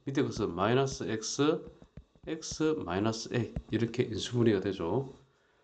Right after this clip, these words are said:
최고 차기 계수가 일인 삼 차 함수 지엑스에 대하여 실수 전체의 집합에서 연속인 함수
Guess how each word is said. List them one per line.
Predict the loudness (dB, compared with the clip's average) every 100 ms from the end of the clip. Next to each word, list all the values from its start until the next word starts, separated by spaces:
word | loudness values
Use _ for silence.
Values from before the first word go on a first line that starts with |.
| _
최고 | -6 -2 0
차기 | 2 2 2 2
계수가 | 0 0 2 2
일인 | 2 2 2 0
삼 | -2 -2
차 | 4 4
함수 | 4 0 -2 -2
지엑스에 | 2 0 2 0 2
대하여 | 0 0 2 0 -2 -8 -20 -20
실수 | -12 -6 -2 4
전체의 | 4 4 2 2
집합에서 | 0 -4 -2 0 2 4 2 2
연속인 | 2 2 4 2 2
함수 | 0 -2 -2